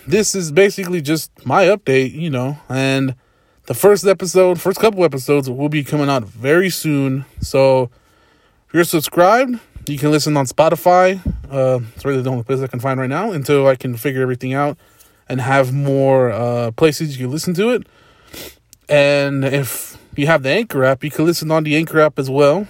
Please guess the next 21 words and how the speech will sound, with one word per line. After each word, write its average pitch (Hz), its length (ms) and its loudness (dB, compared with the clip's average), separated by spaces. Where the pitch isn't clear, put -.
That's 113 220 -6
where 120 260 -2
I 117 280 -2
create 143 300 -2
the - 80 -6
podcast 131 520 0
and 135 80 -4
everything. 131 400 -4
So 131 440 0
until 214 520 4
then, 139 420 0
I 120 60 -6
hope 127 200 -2
you 127 80 -6
guys 123 240 0
listen 131 360 -4
and 123 120 -4
enjoy 147 560 0
here 147 180 -4
pretty 156 260 -4
soon. 220 380 -2